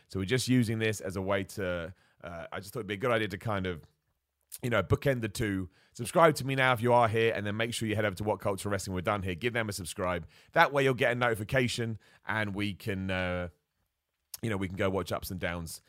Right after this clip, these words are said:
Ups and Downs together. That's the, there's technology, right? No one can see this stuff coming. When I sent the file and had to go out, I didn't know that there'd be a problem,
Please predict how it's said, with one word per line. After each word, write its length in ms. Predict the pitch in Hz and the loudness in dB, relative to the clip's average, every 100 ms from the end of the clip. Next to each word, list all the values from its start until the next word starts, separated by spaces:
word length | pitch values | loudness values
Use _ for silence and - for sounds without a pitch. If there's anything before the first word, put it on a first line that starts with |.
| - - | -20 -8
Ups 260 | 90 - | -6 -6
and 100 | 92 | -8
Downs 240 | 85 85 80 | -6 -8 -8
together. 320 | 78 82 76 | -8 -8 -2
That's 200 | 117 151 | -2 -2
the, 280 | - 165 156 | 4 6 6
there's 160 | 156 151 | 2 0
technology, 560 | 175 175 175 123 87 | 2 4 4 4 2
right? 220 | 98 123 | 2 2
No 140 | 117 147 | 4 4
one 80 | 113 | 4
can 120 | 104 | -2
see 120 | 107 | -2
this 140 | 95 | -2
stuff 240 | 90 95 78 | -2 -4 -2
coming. 380 | 120 123 120 113 _ _ - | -2 -2 -4 -8 _ _ -8
When 100 | 127 | -4
I 80 | |
sent 200 | 117 143 | -2 -2
the 80 | 113 | -4
file 280 | 101 131 127 | 0 4 4
and 80 | 120 | 4
had 140 | 117 | -2
to 80 | 98 | -4
go 160 | 110 117 | 2 4
out, 180 | 120 87 | 4 4
I 60 | |
didn't 200 | 104 104 | -2 -4
know 180 | 107 107 | 0 0
that 100 | 104 | 0
there'd 160 | 98 85 | -2 -2
be 120 | 92 | -2
a 40 | |
problem, 520 | 85 107 95 101 92 | 4 4 4 -2 -4